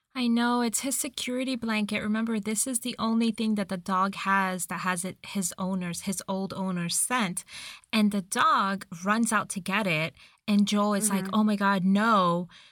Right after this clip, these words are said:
Speaker 1: So obviously the sand gobbler, the queen sand gobbler, feels the vibration on the ground, and she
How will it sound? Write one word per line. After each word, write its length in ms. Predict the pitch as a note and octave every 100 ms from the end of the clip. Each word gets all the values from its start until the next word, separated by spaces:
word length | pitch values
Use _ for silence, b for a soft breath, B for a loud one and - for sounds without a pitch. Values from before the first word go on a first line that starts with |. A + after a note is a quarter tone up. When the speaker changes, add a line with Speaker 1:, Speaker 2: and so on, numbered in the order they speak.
| B
Speaker 1:
So 380 | - - G#3 -
obviously 880 | G#3+ A#3+ A#3+ G#3 G#3 F#3+ F#3 F#3 - _ _ _ _
the 80 | F#3+
sand 420 | - G#3 A3 A3+
gobbler, 460 | G3+ F3+ F3 F3 F3
the 120 | E3+
queen 360 | - - A3 A#3
sand 320 | - G3 G#3
gobbler, 540 | G3 F3 F3+ E3+ F3 E3+
feels 580 | - - A3+ A3 A#3
the 80 | G#3
vibration 480 | G3 F#3 F#3+ F#3 F#3
on 120 | F3+
the 80 | E3
ground, 500 | F3+ E3 D#3 D#3 -
and 200 | E3+ D#3+
she 580 | - - G3 F#3 F3+ F3